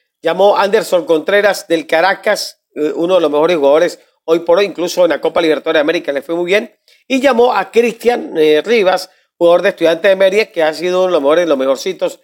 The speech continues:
que tiene el conjunto de Estudiantes de Mérida, aunado al de José David Contreras, eh, guardameta del Deportivo Táchira, que también lamentablemente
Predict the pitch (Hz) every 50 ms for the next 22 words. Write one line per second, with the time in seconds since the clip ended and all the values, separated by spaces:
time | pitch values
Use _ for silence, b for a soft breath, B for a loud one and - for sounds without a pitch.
0 | _ _ _ _ _ - 156 147 135 170 175 170 170 160 - 143 143 156 151 156
1 | - 160 151 - - 139 131 131 131 - 135 131 139 170 226 240 220 170 143 131
2 | - b b b b b b - 190 233 247 247 226 214 214 233 247 254 247 -
3 | - _ _ _ _ - 147 151 156 151 151 156 - 131 139 135 - 165 175 208
4 | 220 190 185 - - 220 208 180 - 202 190 185 208 208 - - - _ _ _
5 | _ _ _ _ - - 143 143 160 165 147 139 131 175 190 190 214 208 185 185
6 | 185 - 208 190 170 156 - 147 135 135 - 175 190 185 190 196 180 160 196 196
7 | 190 147 156 139 143 131 123 127 139 175 185 190 170 147 131 - 170 175 175 170
8 | 165 151 - 170 165 156 - b